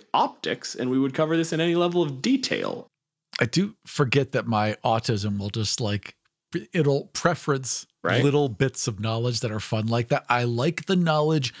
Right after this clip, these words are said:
Speaker 2: that is a clear, simple explanation. It'll just sit there forever. I recognize that I'm more drawn to that than most people are.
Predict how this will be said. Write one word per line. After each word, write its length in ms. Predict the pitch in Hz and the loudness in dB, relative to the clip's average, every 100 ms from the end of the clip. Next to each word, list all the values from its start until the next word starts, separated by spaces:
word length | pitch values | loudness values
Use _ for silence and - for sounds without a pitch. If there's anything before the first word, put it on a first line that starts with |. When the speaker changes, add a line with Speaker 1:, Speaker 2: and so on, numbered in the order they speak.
| - - | -16 -2
Speaker 2:
that 140 | 107 | 0
is 120 | 117 | 0
a 80 | 107 | -2
clear, 480 | - - 143 147 160 | -2 -2 2 4 2
simple 760 | 147 - - 147 - 156 156 - _ _ _ | 2 2 2 2 2 2 2 -6 _ _ _
explanation. 840 | 147 - - 170 139 131 - 139 135 | -4 -2 0 2 4 2 4 2 2
It'll 180 | 120 | 0
just 240 | 110 110 - | 0 0 0
sit 400 | - - 156 - _ - | 0 2 2 0 _ -8
there 280 | 131 127 | -4 -2
forever. 800 | 123 - 120 - - 110 87 - - _ _ _ | -4 -6 -8 -8 -4 -4 -4 -16 -20 _ _ _
I 100 | 107 | -4
recognize 640 | 104 127 - 151 139 135 131 | 0 0 0 -2 2 2 2
that 120 | 123 | 0
I'm 140 | 123 | 0
more 180 | 123 123 | 0 -2
drawn 360 | 113 120 117 113 | 0 0 2 2
to 100 | 117 | -2
that 220 | 110 107 | -2 -2
than 140 | 113 107 | -2 0
most 260 | 110 104 | 0 0
people 340 | 113 98 87 82 | -2 -4 -6 -8
are. 280 | - 120 | -12 -14